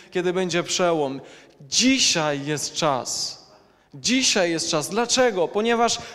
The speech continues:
Pan jest cały czas z nami. Każdego dnia jest z nami. A z Nim jest pełnia Jego mocy,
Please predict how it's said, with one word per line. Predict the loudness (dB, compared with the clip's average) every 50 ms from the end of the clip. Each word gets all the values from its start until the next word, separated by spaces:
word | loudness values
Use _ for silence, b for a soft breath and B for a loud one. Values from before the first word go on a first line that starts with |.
| B B
Pan | 2 4 6 6 4 4
jest | 2 0 0 0 -2 -2 -2
cały | 0 2 4 4 4 4 2
czas | 2 2 2 2 2 0
z | 0
nami. | 0 0 0 0 0 0 -2 -6 -8 -12 B B B B
Każdego | 0 0 0 0 2 4 4 4 6 4 2 2
dnia | 2 0 -2 -2 -2
jest | -2 -2 -2 -2
z | -2
nami. | 0 0 0 0 0 -2 -6 -8 -10 -14 -18 -20 b b b b b b b b b b b b b _ _ _ _ _ -20 _ _ 0
A | 2 2 2
z | 2 2 2 2
Nim | 2 2 2 2 0
jest | 0 0 -2 -2 2
pełnia | 4 4 4 4 4 2 0 0
Jego | 0 0 0 0 0
mocy, | 0 2 4 4 4 4 2 0 2 2 2 0 0